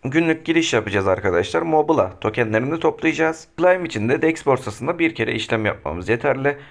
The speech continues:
Tarayıcıyı açalım. Videonun altındaki linkten arkadaşlar girişinizi yapıyorsunuz. Bakın nereden giriyorsunuz? Trust Wallet'tayız. Tarayıcı kısmından buraya linkimizi yapıştıracağız.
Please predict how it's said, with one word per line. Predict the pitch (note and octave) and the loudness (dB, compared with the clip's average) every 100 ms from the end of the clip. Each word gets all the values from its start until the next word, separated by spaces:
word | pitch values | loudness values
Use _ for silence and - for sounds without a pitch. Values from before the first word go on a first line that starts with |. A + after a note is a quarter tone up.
| - _ - | -20 _ -6
Tarayıcıyı | D3+ D#3 D#3 B2+ B2 | 0 4 4 4 2
açalım. | C#3+ - C3+ C#3+ C#3 _ _ _ _ _ _ _ _ C3 | 2 2 0 0 -8 _ _ _ _ _ _ _ _ -4
Videonun | C#3 G3+ A3 G3 | 2 2 4 2
altındaki | F3 F3 F#3 G3+ G#3 | 2 0 -2 -2 0
linkten | G#3 - C3 | -2 2 2
arkadaşlar | A2+ A2+ G2+ G2+ G2+ | 2 2 0 2 -2
girişinizi | G2+ C3 D#3 D#3 B2 G#2 | 0 -2 -2 -2 0 2
yapıyorsunuz. | G#2+ D3 D#3+ D#3 D#3 D#3 - _ _ _ - C#3 | 2 0 -2 0 0 -2 -12 _ _ _ -8 -2
Bakın | C#3+ C3+ C3 | 0 2 4
nereden | D#3 D#3 C#3 | 4 2 2
giriyorsunuz? | A#2+ A2 A#2 E3+ - | 2 2 0 -8 -6
Trust | - D#3+ E3 | -4 -4 -2
Wallet'tayız. | C3+ C3 A2+ A2 A2+ D#3 G3 - - - | 0 2 0 0 0 0 -4 -12 -14 -4
Tarayıcı | D3 D#3 D#3+ E3 | 2 2 2 -6
kısmından | A#2 - G#2+ C3+ F#3+ - - - _ - | -8 -6 -2 -2 -2 -8 -20 -20 _ 2
buraya | F3 C3 | 6 6
linkimizi | C3+ C3+ C3+ G#2 F2+ | 4 -2 -2 -2 0
yapıştıracağız. | G2 - - E3+ D#3+ D3+ D#3 D#3+ | -2 -2 -2 0 2 2 0 -2